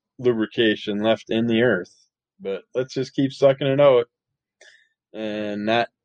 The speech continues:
going for wind and solar energy that we could easily set up and do. We've proven that it works. It's like, let's get our heads out of our ass and be done with it.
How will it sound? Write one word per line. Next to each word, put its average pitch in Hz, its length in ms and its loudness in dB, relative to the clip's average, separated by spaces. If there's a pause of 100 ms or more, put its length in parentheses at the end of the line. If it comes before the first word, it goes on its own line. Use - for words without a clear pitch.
(140)
going 123 360 4
for 110 540 6
wind 120 320 2
and 113 220 2
solar 117 560 2 (480)
energy 110 600 -6
that 101 280 0 (1160)
we 110 120 -16
could 104 260 -10
easily 117 480 -2
set 120 240 4
up 135 220 4
and 110 180 -2
do. 139 360 4 (400)
We've 104 260 -6
proven 123 360 0
that 113 160 4
it 104 120 4
works. 135 640 0 (1300)
It's 110 260 -16
like, 110 360 0
let's 98 240 -8
get 120 160 2
our 127 120 6
heads 123 240 2
out 127 160 6
of 113 80 4
our 104 140 2
ass 107 280 -4
and 135 100 -8
be 131 80 -2
done 143 220 2
with 180 240 4
it. - 80 -4